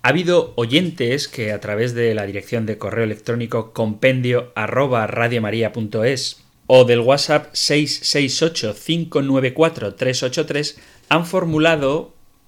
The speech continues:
incluso antes de que empezáramos a hablar de la Virgen María, la pregunta de si María fue libre para decidir aceptar el anuncio del ángel o qué hubiera pasado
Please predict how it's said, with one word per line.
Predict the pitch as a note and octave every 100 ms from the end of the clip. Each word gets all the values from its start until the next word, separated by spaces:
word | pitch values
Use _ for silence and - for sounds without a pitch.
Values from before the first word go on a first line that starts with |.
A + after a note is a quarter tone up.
| _
incluso | - C#3 B2+ A3+ B3
antes | D#3+ F3+ D3+ G#2
de | A2
que | G#2+
empezáramos | G#2 G#2+ C3 C3+ B2+ B2
a | G#2+
hablar | G#2+ B2+ C3+ -
de | G#2
la | G#2
Virgen | C3 C#3+ C#3
María, | C3 C3+ A#2 A#2+ - - _ -
la | A#2
pregunta | C3 B2+ F3+ F3 D#3+ F3+ -
de | C3+ C3 C#3+ E3+
si | - F3
María | E3+ B2 C3+ E3
fue | E3 - D3 -
libre | C#3+ C3 E3+ F#3 D#3 E3+ G#3+ - _ _ _
para | A#2+ B2 D#3+ D#3 - _ -
decidir | G#2+ A2 - A2 G#2+ C#3 D3 -
aceptar | A2 - G#2 - - B2+ C3 D#3 -
el | G#2+
anuncio | G#2 A#2 B2 B2
del | A2+ D3+
ángel | F#3 E3 E3 E3+ - - _ -
o | B2+ D3+ D3+
qué | - C3+
hubiera | C3 A#2+ B2+ B2+ A2+
pasado | B2 D3 C#3+ C3+ C#3